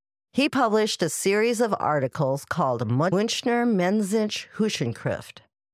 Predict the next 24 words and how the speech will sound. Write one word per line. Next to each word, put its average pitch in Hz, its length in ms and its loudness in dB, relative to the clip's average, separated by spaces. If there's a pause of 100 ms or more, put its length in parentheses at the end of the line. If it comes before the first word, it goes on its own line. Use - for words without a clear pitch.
(1300)
In 233 180 4
these 262 280 2
articles, 208 640 0
he 233 120 2
described 180 540 0
a 165 80 2
spiral 214 560 0
bacteria 160 1040 0
that 151 140 0
he 170 160 0
had 165 120 2
isolated 175 760 0
from 156 200 0
the 143 80 0
colons 156 500 -2
of 143 100 -2
children 147 460 0
who 156 200 2
had 156 200 -2
died 156 320 2
of 139 140 -4
something 131 480 -2
he 147 180 -2
called 117 380 -4